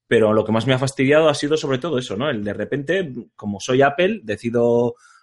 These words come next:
eh, calzarme el, el puerto de jack y ya está, tío. Y, y o pasas por caja o,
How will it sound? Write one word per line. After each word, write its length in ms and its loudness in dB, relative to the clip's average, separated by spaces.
eh, 280 -2
calzarme 720 2
el, 640 0
el 160 -6
puerto 320 0
de 100 2
jack 360 0
y 160 0
ya 120 4
está, 240 -4
tío. 180 -2
Y, 220 -4
y 240 -6
o 180 0
pasas 220 -4
por 200 2
caja 460 0
o, 320 4